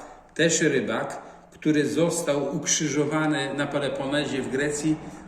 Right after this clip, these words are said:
właśnie na krzyżu w kształcie litery X. Dla kogo został sporządzony, y, ten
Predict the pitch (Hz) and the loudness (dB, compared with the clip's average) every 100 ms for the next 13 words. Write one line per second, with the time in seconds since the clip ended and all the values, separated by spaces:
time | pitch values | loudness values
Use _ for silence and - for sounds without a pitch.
0 | - 123 180 180 180 156 143 143 - - | -6 2 4 4 4 2 2 -2 -2 0
1 | 190 156 170 - - - - - - 147 | 2 2 -2 -4 -10 -14 -16 -14 -4 0
2 | 143 143 135 131 - - - - 113 123 | 0 0 -4 -6 -10 -16 -20 -8 -6 -2
3 | 127 117 110 - 104 - - - - - | 0 0 -2 -4 -8 -6 -6 -6 -10 -16
4 | - - - - - - - - - - | -20 -20 -20 -20 -18 -18 -20 -20 -20 -18
5 | - - 147 143 214 233 208 175 165 175 | -8 2 2 6 4 6 6 4 2 2
6 | 151 - 180 151 147 135 120 185 220 160 | 2 0 2 4 4 4 4 6 6 6
7 | 110 104 - - - - - - - - | 2 -2 -8 -14 -16 -16 -16 -20 -20 -20
8 | - - - - - - - - - 110 | -20 -20 -20 -20 -20 -20 -20 -20 -8 -2
9 | 113 113 110 143 131 | 0 0 2 2 4